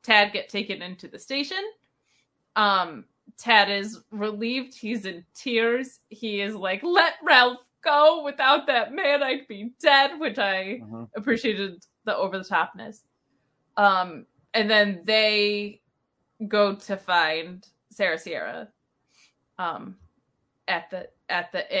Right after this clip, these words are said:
Speaker 1: inn, and the dad shows up at the, the same time at this fancy party. But we did get the classic, one of these movie scenes of, you know,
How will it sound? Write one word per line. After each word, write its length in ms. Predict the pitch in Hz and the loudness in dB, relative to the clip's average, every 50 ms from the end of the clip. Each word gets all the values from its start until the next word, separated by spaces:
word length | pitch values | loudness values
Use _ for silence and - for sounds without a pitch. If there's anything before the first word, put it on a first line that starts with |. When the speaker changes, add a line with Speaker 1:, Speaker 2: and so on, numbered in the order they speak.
| 175 | -2
Speaker 1:
inn, 240 | 165 170 180 185 185 - _ _ _ _ _ _ - | -4 -6 -10 -14 -16 -18 _ _ _ _ _ _ -8
and 140 | 196 190 | -8 -6
the 60 | 175 175 | -6 -4
dad 240 | - 165 156 160 160 | -2 0 0 0 -2
shows 220 | - 165 165 160 156 | -4 -6 -6 -4 -6
up 180 | 127 - - | -8 -8 -8
at 180 | 156 151 - - | -12 -12 -10 -8
the, 340 | 160 147 127 120 107 - - _ - | -6 -6 -6 -6 -8 -10 -12 _ -14
the 120 | 196 185 | -14 -12
same 240 | 185 - 180 165 156 | -8 -6 -6 -6 -6
time 240 | - 175 143 151 139 | -6 -6 -6 -4 -4
at 120 | 101 90 - | -6 -8 -8
this 140 | - 160 - | -10 -12 -12
fancy 320 | - 95 85 - - - | -12 -14 -14 -14 -16 -18
party. 420 | - - - 67 - 76 107 - - - _ _ _ | -14 -12 -10 -10 -10 -10 -12 -14 -16 -20 _ _ _
But 140 | - 254 247 | -2 0 2
we 100 | 285 277 | 4 4
did 180 | 226 277 285 254 | 4 4 4 6
get 180 | 269 262 214 208 | 6 4 4 4
the 120 | 233 233 | 0 -4
classic, 760 | - - - 233 220 202 202 214 - - 208 185 165 - - - | -4 -2 2 6 8 8 8 6 4 2 0 0 0 -2 -8 -14
one 360 | - 220 202 196 214 220 208 202 | -12 -10 -6 0 2 2 2 2
of 120 | 190 160 | 0 -2
these 200 | 208 202 190 190 | -2 -4 -2 -2
movie 360 | 190 190 190 175 147 175 180 - | -2 -4 -4 -4 -4 -4 -6 -6
scenes 380 | - - 185 175 170 170 175 180 | -6 -6 -4 -4 -4 -4 -4 -4
of, 260 | 156 147 139 165 - _ _ _ _ _ _ _ _ _ _ _ _ _ _ _ _ _ _ - | -2 -2 -4 -6 -8 _ _ _ _ _ _ _ _ _ _ _ _ _ _ _ _ _ _ 0
you 80 | 220 | 4
know, 420 | 220 240 226 220 208 208 202 208 | 6 6 8 8 6 4 2 -2